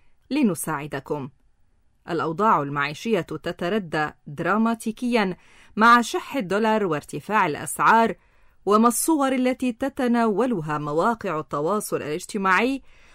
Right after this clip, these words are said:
وتلك المنقولة من الشوارع حيث يبحث الناس عن لقمة العيش ومبادلة المقتنيات بمواد غذائية وإقفال ملاحم ومحلات غذائية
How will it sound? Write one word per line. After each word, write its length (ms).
وتلك 400
المنقولة 560
من 160
الشوارع 680
حيث 420
يبحث 480
الناس 440
عن 260
لقمة 380
العيش 560
ومبادلة 1000
المقتنيات 960
بمواد 600
غذائية 800
وإقفال 600
ملاحم 680
ومحلات 640
غذائية 760